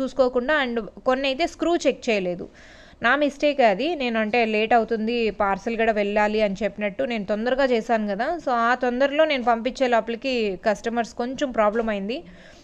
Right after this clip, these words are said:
But నేను అందరికీ రిప్లై ఇచ్చానండి. రిప్లై ఇవ్వడం అయితే నేను ఇచ్చాను, ఇవ్వలేదని లేదు. రైట్? So, చూడండి, మల్టీ కలర్ సెట్. అస్సలు మిస్ అవ్వకండి. ఈసారి వచ్చింది స్టాక్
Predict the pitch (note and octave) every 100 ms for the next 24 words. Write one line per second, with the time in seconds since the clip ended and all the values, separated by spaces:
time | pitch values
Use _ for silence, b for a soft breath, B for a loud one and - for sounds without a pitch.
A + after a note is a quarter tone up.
0 | B A3 B3+ C4+ C4 A3+ B3 D4 E4 C4
1 | C4 B3+ B3 A#3+ G#3 F#3+ F#3 F#3+ - C4
2 | B3+ A#3 A#3 A#3 C4 A#3+ G#3 F3 A#3 A3
3 | B3 F#3+ A3+ A3 G3+ F#3+ F3+ B3+ - b
4 | b b b G#3 B3 D#4+ B B B -
5 | B3 C4 B3+ C4 D4 A#3 A3 A#3 C#4+ C#4+
6 | C4 A#3+ - A#3 A3+ C4+ D#4+ D#4+ - -
7 | - C#4+ C4+ A#3 - B3 A#3 A#3 A3 C4
8 | A3+ G#3 A#3+ B3 A#3 - B3 B3 - G#3
9 | G#3 G#3+